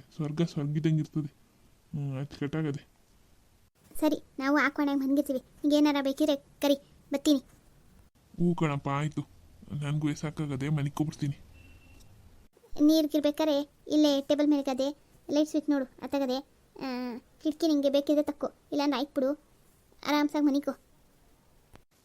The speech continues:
Speaker 1: ಹ್ಞೂ, ಹ್ಞೂ, ಆಯ್ತು, ಹೋಗು. ಆ, ಸಸಿ ಊಟ ಕೂತೋಳೆ, ಅದೇನ್ ನೋಡೋಗು. ನನ್ಗೂ ನಿನ್ಗೂ ಬಡ್ಸ್ಬಿಟ್ಟು ಪಾಪ ಹುಡ್ಗಿ ಕೂತದೆ.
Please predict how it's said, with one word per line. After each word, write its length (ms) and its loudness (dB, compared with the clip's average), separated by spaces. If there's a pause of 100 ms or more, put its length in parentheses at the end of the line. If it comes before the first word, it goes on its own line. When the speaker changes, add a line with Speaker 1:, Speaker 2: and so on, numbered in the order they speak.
(100)
Speaker 1:
ಹ್ಞೂ, 340 2
ಹ್ಞೂ, 200 -8
ಆಯ್ತು, 220 2
ಹೋಗು. 480 0
ಆ, 40 -4
ಸಸಿ 260 0
ಊಟ 160 2
ಕೂತೋಳೆ, 560 -2 (200)
ಅದೇನ್ 240 2
ನೋಡೋಗು. 360 2 (400)
ನನ್ಗೂ 320 2
ನಿನ್ಗೂ 260 0
ಬಡ್ಸ್ಬಿಟ್ಟು 400 -4
ಪಾಪ 120 -2
ಹುಡ್ಗಿ 300 0
ಕೂತದೆ. 420 -4